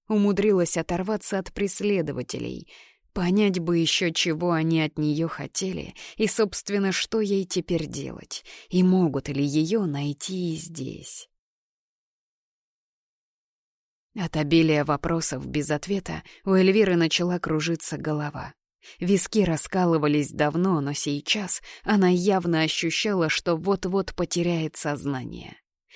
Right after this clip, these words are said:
Падать прямо посреди улицы опасно,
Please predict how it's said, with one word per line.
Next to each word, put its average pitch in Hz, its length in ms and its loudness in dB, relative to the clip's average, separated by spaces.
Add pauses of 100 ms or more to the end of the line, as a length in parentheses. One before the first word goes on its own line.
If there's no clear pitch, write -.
(240)
Падать 185 440 2
прямо 180 340 2
посреди 151 560 0
улицы 160 440 0
опасно, 151 640 -6